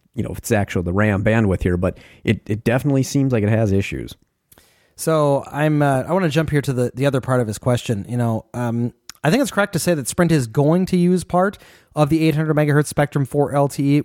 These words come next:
Speaker 2: We don't know the timing on what this is gonna be, though. Um, but as we know, the old Nextel devices are still gonna be using that spectrum for the next couple of years.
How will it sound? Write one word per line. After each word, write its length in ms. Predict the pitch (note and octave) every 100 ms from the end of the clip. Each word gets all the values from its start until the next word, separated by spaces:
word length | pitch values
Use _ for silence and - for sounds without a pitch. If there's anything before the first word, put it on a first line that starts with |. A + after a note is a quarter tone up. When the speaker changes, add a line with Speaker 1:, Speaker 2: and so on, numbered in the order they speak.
| -
Speaker 2:
We 100 | B2+
don't 180 | D3 F#3+
know 100 | E3+
the 80 |
timing 440 | D3 - C#3+ D3+ D#3
on 100 | D3+
what 140 | D3+
this 160 | D#3+ C#3
is 120 | C#3+
gonna 200 | C#3+ D3+
be, 140 | D3
though. 260 | D3 D3+ D3 - - - -
Um, 380 | A#2+ A#2+ A#2 - -
but 160 | B2 C3
as 220 | C#3+ C#3
we 80 | D3
know, 260 | C#3 C3+
the 80 | C3
old 140 | C3
Nextel 300 | C3+ B2+ D3+
devices 380 | C3 A#2 A#2 B2
are 80 | A2
still 240 | - D#3+
gonna 140 | D3+ C3+
be 80 | B2
using 260 | B2 C3
that 120 | B2+ A2
spectrum 420 | - C3 - C3
for 80 | C3
the 60 |
next 240 | B2+ B2 -
couple 240 | D3+ D3+
of 100 | C#3
years. 320 | C#3 C#3+ C#3+